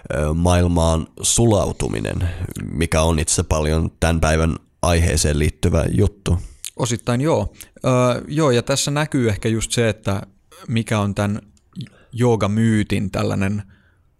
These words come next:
Speaker 2: heikkous tai vaara jopa, että luodaan tällainen yhtenäinen,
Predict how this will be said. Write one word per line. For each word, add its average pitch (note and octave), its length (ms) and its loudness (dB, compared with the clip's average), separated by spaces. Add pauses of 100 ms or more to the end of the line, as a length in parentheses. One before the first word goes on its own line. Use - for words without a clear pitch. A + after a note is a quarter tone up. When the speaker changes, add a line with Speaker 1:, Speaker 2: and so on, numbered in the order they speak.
(200)
Speaker 2:
heikkous A#2 640 0
tai G2+ 200 -2 (160)
vaara A2 600 0 (220)
jopa, - 380 -4 (340)
että G#2 440 -2 (300)
luodaan A#2+ 400 2
tällainen A2 400 0
yhtenäinen, G2+ 800 0